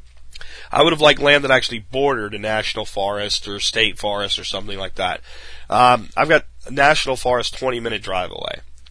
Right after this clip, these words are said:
And once you get that national forest, you can walk from, you know, central Arkansas to Oklahoma in the national forest. So that's another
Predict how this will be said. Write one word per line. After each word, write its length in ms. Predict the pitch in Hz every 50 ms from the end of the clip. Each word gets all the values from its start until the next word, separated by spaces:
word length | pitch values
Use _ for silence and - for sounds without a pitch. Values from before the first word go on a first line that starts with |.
| -
And 400 | - 98 104 107 107 101 101 104
once 200 | 113 120 120 -
you 60 | 127
get 80 | 123 113
that 100 | 127 113
national 280 | 113 113 113 - 113 104
forest, 260 | - 120 113 104 -
you 80 | 107
can 80 | 104 110
walk 240 | 110 110 110 104 101
from, 320 | - - 107 101 95 98 -
you 80 | - 110
know, 60 | 101
central 400 | - - 123 127 127 - 120 92
Arkansas 640 | 90 117 117 - 117 107 - - 107 110 117 117 113 104 - - - - - - - - - -
to 160 | - - -
Oklahoma 600 | - 135 131 - 107 101 - - 117 117 98 101 98
in 80 | 90
the 60 | 87 85
national 400 | 87 90 87 82 - - - -
forest. 400 | - - - - - - - -
So 80 | -
that's 200 | 90 110 - -
another 580 | 117 113 104 117 120 120 120 123 120 113 107